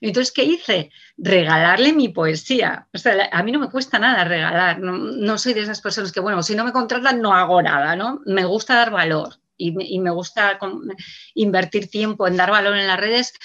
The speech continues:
con contenidos que yo creo que tienen valor. Bueno, pues cos-, eh, cogí la, la escultura de este señor, le hice una tarjeta y le hice una poesía y la tengo publicada en las redes. Entonces, yo quiero que vea la gente que se puede hacer una poesía a cualquier cosa que te emocione.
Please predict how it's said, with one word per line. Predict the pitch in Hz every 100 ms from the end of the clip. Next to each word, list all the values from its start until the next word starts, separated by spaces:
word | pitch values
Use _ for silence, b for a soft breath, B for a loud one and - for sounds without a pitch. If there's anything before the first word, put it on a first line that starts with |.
| B
con | - 175
contenidos | 170 165 180 220
que | - 185
yo | 196
creo | - 190 156 139
que | 151
tienen | 160 156 147
valor. | 151 151 160 B B B
Bueno, | 208 190
pues | 175 170
cos-, | 156 - -
eh, | 160 156 156 -
cogí | 160 156 165
la, | 170 170 170 175 170 _ - - -
la | 180 170 170
escultura | 170 180 170 185
de | 180
este | 170 208
señor, | 240 226 254 294 339 B B
le | 170
hice | 170 175
una | 175
tarjeta | 175 175 226 240
y | 254
le |
hice | 165 175
una | 185 185
poesía | 208 208 254 247 -
y | 180
la | 143
tengo | 156 190
publicada | 254 175 156 151
en |
las | 123
redes. | 151 190 147 - - -
Entonces, | 165 185 - B B
yo | 185 214 220
quiero | 269 262
que | 202
vea | 196
la | 226 240
gente | 254 254 254
que | 262
se | 208 165
puede | 180 202
hacer | 208
una | 233 233 226
poesía | 208 262 247 -
a | 151 156
cualquier | 151 147 156 185
cosa | - 202
que | 247
te | 247
emocione. | 196 147 - 175 220 165